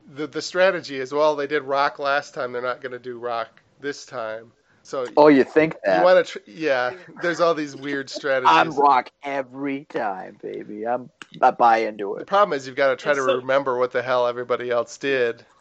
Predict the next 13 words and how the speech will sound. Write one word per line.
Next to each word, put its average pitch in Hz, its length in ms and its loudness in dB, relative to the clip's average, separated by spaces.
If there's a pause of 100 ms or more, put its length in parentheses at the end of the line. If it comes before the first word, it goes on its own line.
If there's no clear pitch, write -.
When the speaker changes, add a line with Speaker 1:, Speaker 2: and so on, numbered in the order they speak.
(200)
Speaker 1:
So 165 180 -2
the 139 80 0
board 151 460 6
with 135 100 -2
the 143 100 -2
L 143 160 4
E 135 40 2
Ds 139 340 -2
could 127 160 -12
show 147 380 0
you 123 440 -6
their 123 260 -2
past 123 540 0